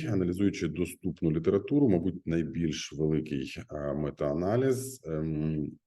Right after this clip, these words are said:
який присвячений даному питанню, це метааналіз, який включив двадцять три дослідження у пацієнтів з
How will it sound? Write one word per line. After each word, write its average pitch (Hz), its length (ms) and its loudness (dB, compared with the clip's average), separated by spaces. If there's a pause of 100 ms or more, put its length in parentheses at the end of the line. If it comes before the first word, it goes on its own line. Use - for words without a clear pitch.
(260)
який 80 920 -4
присвячений 71 600 -4
даному 71 460 -2
питанню, 131 500 0
це 110 380 2
метааналіз, 80 800 0
який 76 220 -4
включив 78 760 -4 (440)
двадцять 76 640 0
три 76 180 -2
дослідження 85 680 -2
у 73 60 -4
пацієнтів 76 600 -2
з 69 380 -2